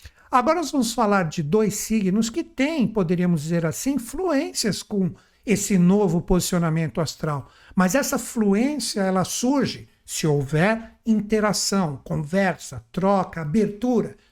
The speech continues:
Ficar fechado, a coisa complica. Quem é o primeiro signo que pode obter essa fluência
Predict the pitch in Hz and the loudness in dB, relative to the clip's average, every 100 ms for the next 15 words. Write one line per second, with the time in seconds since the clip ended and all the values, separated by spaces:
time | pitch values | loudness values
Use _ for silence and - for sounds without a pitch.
0 | _ - 311 339 320 - 220 - 269 269 | _ -4 0 2 0 0 -2 0 0 0
1 | 208 196 202 220 220 226 196 - 156 143 | 0 -2 -2 -2 -2 -2 -4 -4 -6 -6
2 | - 120 _ _ - 370 392 370 294 233 | -10 -16 _ _ -8 -4 -2 -2 2 4
3 | 240 208 - 226 220 202 202 - 214 220 | 4 2 0 0 2 0 -2 0 2 2
4 | 185 170 170 - 175 165 175 - 156 160 | 2 0 -2 -2 0 0 -4 -6 -6 0
5 | 214 190 - | 0 0 -6